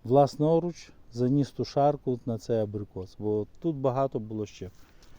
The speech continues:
От дивіться, але хочу також звернути увагу, оце щепа.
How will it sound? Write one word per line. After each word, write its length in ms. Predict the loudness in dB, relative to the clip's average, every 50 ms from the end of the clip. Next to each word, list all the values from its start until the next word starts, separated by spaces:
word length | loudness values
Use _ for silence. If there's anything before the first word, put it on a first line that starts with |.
| -20 -20 -8 -2
От 160 | -2 0 2
дивіться, 460 | 4 4 4 2 0 -4 -10 -12 -10 -6 -2
але 240 | 0 4 4 4
хочу 340 | 4 4 0 -2 0 -2 -2
також 320 | -2 -4 0 2 2 2 4
звернути 420 | 2 2 2 2 0 0 0 0
увагу, 380 | 2 4 4 4 4 2 0 -2
оце 320 | -2 -2 0 0 0 0
щепа. 500 | 0 -2 0 0 0 0 -2 -6 -6 -6